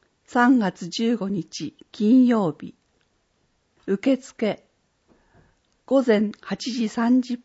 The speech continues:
分から午後五時。申し込み書類、入構申し込み書、写真一枚、建築製図家のみ。お問い合わせ、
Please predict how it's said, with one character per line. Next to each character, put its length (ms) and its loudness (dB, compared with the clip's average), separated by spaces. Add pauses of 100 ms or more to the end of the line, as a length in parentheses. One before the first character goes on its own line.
(100)
分 260 -6
か 140 -10
ら 200 -6 (160)
午 160 0
後 300 -6
五 140 -4
時。 180 -16 (1500)
申 260 2
し 140 -12
込 140 2
み 160 8
書 180 0
類、 320 -6 (760)
入 260 2
構 360 0
申 360 0
し 100 -12
込 140 -2
み 140 2
書、 340 -6 (1300)
写 180 0
真 420 4 (120)
一 260 -2
枚、 320 0 (400)
建 260 4
築 320 -8
製 320 0
図 160 -8
家 180 -4
の 120 -2
み。 240 -6 (2500)
お 120 -2
問 320 2
い 80 2
合 100 2
わ 160 0
せ、 340 -10